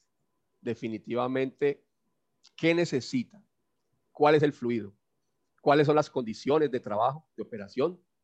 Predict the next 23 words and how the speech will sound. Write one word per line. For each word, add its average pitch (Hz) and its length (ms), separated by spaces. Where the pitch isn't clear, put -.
¿Cuál 117 160
es 135 60
la 151 140
presión 143 460
que 156 120
tú 151 120
necesitas? 151 400
En 147 100
nuestro 123 260
caso 127 180
de 160 60
las 131 140
bombas, 135 280
lo 143 120
más 139 240
importante 151 580
es 151 60
la 156 140
presión 117 580
o 113 80
la 107 140
cabeza, 113 460
¿no? 131 260